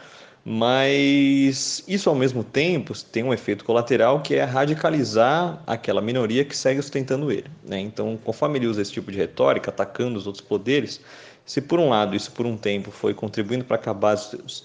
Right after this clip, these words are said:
de sustentação social dele fosse diminuindo, ao mesmo tempo isso serve para radicalizar aquela base que segue apoiando ele,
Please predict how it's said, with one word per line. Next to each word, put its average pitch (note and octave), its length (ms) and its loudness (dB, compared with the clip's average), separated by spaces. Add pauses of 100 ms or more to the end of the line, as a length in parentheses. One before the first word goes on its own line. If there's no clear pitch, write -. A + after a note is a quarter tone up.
(180)
de A2 160 -14
sustentação G2+ 600 -6
social G2+ 400 -2
dele F#2+ 200 -4
fosse A2 300 -8
diminuindo, C#3+ 600 -2 (340)
ao G#2 100 0
mesmo C#3 280 0
tempo C#3+ 340 -4
isso - 220 -6
serve C#3 320 2
para C#3 200 2
radicalizar C#3+ 840 4
aquela E3 280 4
base A#2 420 2
que - 100 -8
segue F3+ 400 4
apoiando D3+ 460 0
ele, G2 180 2